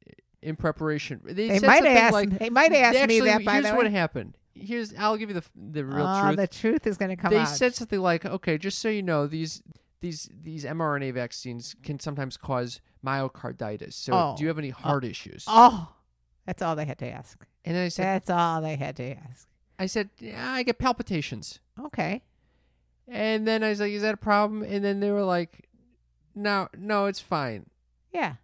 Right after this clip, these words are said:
Speaker 1: Uh, but then I was like, "But are you sure it's not a problem?" And then
Speaker 2: These are
Speaker 1: one
Speaker 2: two nurses on the side of the road?
Speaker 1: Yes.
Speaker 2: Okay. They may not have been nurses. They may have been phone nurses.
Speaker 1: They're nurses. They got the badges. They're nurses.
Speaker 2: Okay.
Speaker 1: One of them starts telling me, "Okay, maybe go talk to your doctor before getting this thing."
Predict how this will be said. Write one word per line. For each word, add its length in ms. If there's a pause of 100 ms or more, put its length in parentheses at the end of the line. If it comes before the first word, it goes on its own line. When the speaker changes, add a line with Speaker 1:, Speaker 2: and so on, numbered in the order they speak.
(100)
Speaker 1:
Uh, 60
but 220
then 120
I 60
was 80
like, 160
"But 100
are 120
you 120
sure 240
it's 120
not 80
a 40
problem?" 380
And 80
then 80
Speaker 2:
These 80
are 120
Speaker 1:
one 60
Speaker 2:
two 220
nurses 340
on 100
the 60
side 220
of 80
the 60
road? 340 (140)
Speaker 1:
Yes. 720 (340)
Speaker 2:
Okay. 340 (440)
They 120
may 200
not 200
have 80
been 160
nurses. 320
They 100
may 140
have 80
been 200
phone 260
nurses. 320
Speaker 1:
They're 160
nurses. 640 (220)
They 80
got 180
the 80
badges. 540
They're 140
nurses. 520
Speaker 2:
Okay. 320 (540)
Speaker 1:
One 180
of 80
them 120
starts 280
telling 240
me, 140
"Okay, 200
maybe 220
go 120
talk 260
to 100
your 60
doctor 360
before 300
getting 200
this 200
thing." 160